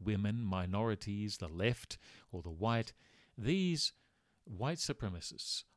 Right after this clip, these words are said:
hold tightly the old dream of reviving ancient hatreds. I can sense it simmering under the surface as I surf the net and read the latest evangelical or conservative Christian views on gays and gendered minorities,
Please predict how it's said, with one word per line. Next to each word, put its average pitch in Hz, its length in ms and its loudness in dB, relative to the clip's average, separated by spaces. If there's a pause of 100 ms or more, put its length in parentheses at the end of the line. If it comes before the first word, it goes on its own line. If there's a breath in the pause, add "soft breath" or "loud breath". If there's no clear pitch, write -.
hold 127 360 0
tightly 110 500 -2
the 95 180 -2
old 101 360 2 (140)
dream 92 560 2
of 101 180 0
reviving 92 680 0 (100)
ancient 92 540 -4
hatreds. - 580 -2 (960 loud breath)
I 175 140 4
can 131 180 -2
sense 185 380 0
it 87 100 -4
simmering 113 400 4
under 107 200 4
the 101 100 0
surface 135 560 4
as 101 140 0
I 101 80 2
surf 107 360 0
the 101 120 -4
net 95 260 -2
and 90 160 -4
read 98 200 0
the 95 80 -2
latest 101 640 0
evangelical 101 920 2 (320 loud breath)
or 120 220 2
conservative 110 840 2
Christian 98 540 -2
views 107 420 0
on 90 200 -2
gays 98 420 0
and 90 160 -2
gendered 95 340 -2
minorities, 104 680 0